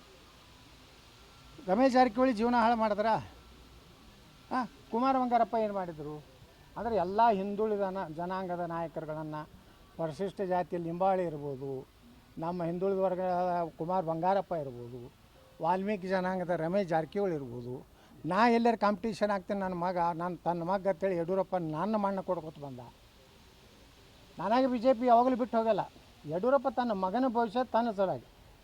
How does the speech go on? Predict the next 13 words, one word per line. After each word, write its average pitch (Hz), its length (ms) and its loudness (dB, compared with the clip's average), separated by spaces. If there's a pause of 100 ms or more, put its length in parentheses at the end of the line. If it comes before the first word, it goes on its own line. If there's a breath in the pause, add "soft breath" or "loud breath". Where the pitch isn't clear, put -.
(320)
ಯತ್ನಾಳ್ 247 320 -2
ಪಾಪ್ಯುಲರ್ 226 420 4
ಲೀಡರ್ 220 240 -2
ಅದಾನ, 208 200 2
ಎಲ್ಲರೂ 226 480 2
ನಾಳೆ 220 260 4
ನನ್ನ 208 160 -2
ಮಗ 202 240 -2
ಕೂತಾಗ್ತಂತ 214 720 -2 (580 loud breath)
ಮೊನ್ನೆ 240 280 2
ಅತ್ತು 233 440 4
ಕರೆದು, 220 580 0 (300)
"ಯತ್ನಾಳ್ 220 600 0